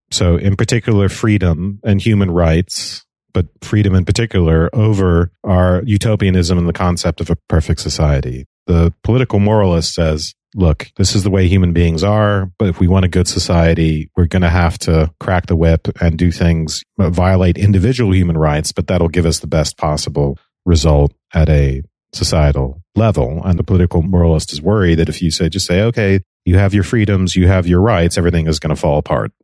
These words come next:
That's part of what's going on. This is all about that conflict between the Rawlsian and Sandelian conception, or not even Sandelian conception, but Sandel is one, is one formulation of an objection to the concept that the right is prior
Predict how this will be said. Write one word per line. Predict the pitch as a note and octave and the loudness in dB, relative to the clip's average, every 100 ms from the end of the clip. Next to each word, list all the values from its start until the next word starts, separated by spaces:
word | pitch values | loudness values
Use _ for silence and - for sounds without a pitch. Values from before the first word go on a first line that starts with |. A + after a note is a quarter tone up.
| - | -4
That's | D#2+ | -4
part | - - C#2 | 0 0 0
of | C2+ | -2
what's | B1+ - | -6 -6
going | C2+ B1 | -8 -8
on. | - - D2+ _ _ _ - | -10 -14 -18 _ _ _ -6
This | F2+ | -2
is | F2 | 0
all | G#2 G#2 | 0 2
about | F#2+ F#2 E2+ | 2 2 0
that | E2 D2+ | 0 -2
conflict | - F2 E2 F2 D#2+ | -4 -4 -2 -2 -2
between | - - E2 D#2 | -4 -4 -2 -2
the | D2 | 0
Rawlsian | E2 E2+ D2+ D#2+ D#2 D2+ D2 _ _ - | 0 0 -2 -4 -4 -8 -12 _ _ -4
and | D#2 | -2
Sandelian | - D#2+ D#2 D#2+ D#2 D2+ C#2+ C2+ | 0 0 2 2 2 0 -2 -8
conception, | - D2+ - C#2 - A#1+ - - - _ _ | -10 -6 -4 -4 -6 -10 -18 -20 -20 _ _
or | B2+ A#2+ | 0 2
not | A2+ A2+ | 2 2
even | F#2+ E2+ | 0 0
Sandelian | F#2 D#2+ C2 C2 | -2 0 -2 -4
conception, | C#2+ D2 C#2 - C#2 | -8 -10 -8 -8 -8
but | C#3 | -8
Sandel | - D#3 D3 D3 | -4 -2 0 2
is | B2 | 2
one, | A2 C3+ A#2+ | 2 2 2
is | B2 A2+ G2+ | 2 2 2
one | G#2+ A2 G#2+ F#2+ F2+ | 2 2 2 2 0
formulation | F#2 G#2 F#2 F2 F2 F2 F#2 D#2+ D#2 | -2 -2 2 2 2 0 -2 -2 -6
of | - D#2 D2 - _ F#2+ | -6 -6 -6 -16 _ 0
an | F2+ | 0
objection | D#2 F#2+ F2+ - F#2+ | 0 0 0 0 0
to | E2 | 0
the | - | 0
concept | F#2 D#2+ - - | 0 0 -2 -2
that | D#2 | -2
the | D2+ | 0
right | D2 D2 D2 | 0 2 0
is | C#2+ - | -2 -4
prior | - D2+ C#2 C#2 | 0 0 0 -2